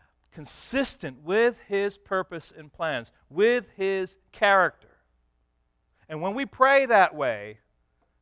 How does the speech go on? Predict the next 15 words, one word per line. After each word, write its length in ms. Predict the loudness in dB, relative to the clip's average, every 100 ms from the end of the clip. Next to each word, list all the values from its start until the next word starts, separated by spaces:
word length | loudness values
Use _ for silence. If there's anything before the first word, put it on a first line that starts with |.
| _
he 120 | -12
promises 680 | -4 -2 -2 -4 -14 -20 -16
what? 340 | -8 -8 -8 _ _ _ _ _ _ _ _ _ _ _ _ _ _ _ _ _ _
That 80 | -20
he 60 |
will 100 | -20
do 200 | -18 -16
it. 100 | -16 _ _ _ _ _ _ _ _ _ -16
Now, 100 | -16
this 180 | -16 -16
is 100 | -12
not 200 | -10 -8
us 180 | -10
manipulating 600 | -12 -14 -14 -10 -12 -12
God. 320 | -10 -10 -10